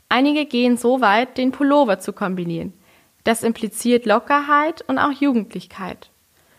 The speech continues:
Früher hätten sich viele nicht getraut, diese Kombination zu tragen. Doch in jedem Fall darf man heutzutage auch dieses Kleidungsstück einfließen lassen. So, jetzt sind wir auch schon am Ende des heutigen Stilgenuss-Podcasts angelangt.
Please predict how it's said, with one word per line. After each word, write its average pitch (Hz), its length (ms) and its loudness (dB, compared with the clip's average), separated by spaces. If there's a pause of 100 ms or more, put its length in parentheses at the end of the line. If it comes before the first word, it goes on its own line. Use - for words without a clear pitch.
(120)
Früher 330 380 4
hätten 262 200 0
sich 233 180 -4
viele 262 280 2
nicht 247 260 2
getraut, 214 480 0
diese 214 240 -6
Kombination 202 720 -4
zu 240 120 -8
tragen. 175 520 -4 (400)
Doch 233 160 -4
in 220 120 2
jedem 262 380 0
Fall 233 380 4
darf 214 180 -2
man 196 160 -6
heutzutage 214 640 -6
auch 254 160 2
dieses 226 420 -4
Kleidungsstück 175 720 -8
einfließen 185 500 -8
lassen. 185 400 -10 (1000)
So, 233 500 2 (560)
jetzt - 260 -2
sind 311 180 4
wir 269 140 6
auch 269 60 2
schon 277 160 -2
am - 140 2
Ende 254 240 4
des 254 240 -2
heutigen 226 340 -2
Stilgenuss-Podcasts 180 1160 -4
angelangt. 180 640 -8